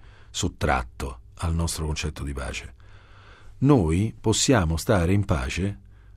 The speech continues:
pur se intorno a noi abbiamo odio, perché nel nostro cuore c'è amore, c'è risposta,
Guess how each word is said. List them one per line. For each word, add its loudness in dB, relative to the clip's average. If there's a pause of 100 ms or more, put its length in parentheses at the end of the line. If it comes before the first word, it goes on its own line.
(140)
pur 4
se 0
intorno 2
a 2
noi 0
abbiamo 2
odio, 0 (1040)
perché 4
nel 4
nostro 0
cuore 2
c'è 2
amore, 0 (760)
c'è 4
risposta, 0